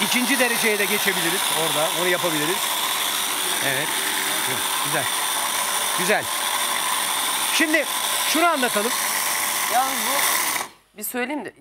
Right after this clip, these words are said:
Speaker 2: çok sağlıklı bir şey değil mi aynı
Speaker 1: Müthiş.
Speaker 2: zamanda? İnanılmaz bir şey yani içindekiler.
Speaker 1: Şimdi
Speaker 2: Bakar
Speaker 1: bakın,
Speaker 2: mısınız
Speaker 1: şu
Speaker 2: bir?
Speaker 1: karışımı bir daha söyleyeyim sen onu yaparken. Şu karışımı ıspanak, birlikte elimizde tutalım mı?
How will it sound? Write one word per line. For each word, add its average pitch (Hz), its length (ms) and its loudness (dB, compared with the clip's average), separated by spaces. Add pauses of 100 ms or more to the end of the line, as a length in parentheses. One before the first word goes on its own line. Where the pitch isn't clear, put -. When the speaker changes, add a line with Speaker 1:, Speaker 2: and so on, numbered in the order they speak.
Speaker 2:
çok 320 240 -2
sağlıklı 175 420 -2
bir 143 60 -14
şey 160 200 -8
değil 202 80 -10
mi 196 80 -2
aynı 139 100 0
Speaker 1:
Müthiş. 254 240 0 (120)
Speaker 2:
zamanda? 131 180 -10
İnanılmaz 294 540 0
bir 190 40 -12
şey 165 220 -6
yani 156 240 -2
içindekiler. 156 520 -4
Speaker 1:
Şimdi 151 160 0
Speaker 2:
Bakar 233 160 -4
Speaker 1:
bakın, 294 120 -4
Speaker 2:
mısınız 294 240 -4
Speaker 1:
şu - 180 2
Speaker 2:
bir? - 40 -6
Speaker 1:
karışımı 214 400 0
bir 247 80 0
daha 233 160 4
söyleyeyim 180 280 -4
sen 208 140 2
onu 202 140 -2
yaparken. 175 460 2 (500)
Şu 320 200 2
karışımı 185 420 0 (1040)
ıspanak, 269 480 2 (1400)
birlikte 247 300 2
elimizde 247 300 2
tutalım 262 340 0
mı? 160 120 -2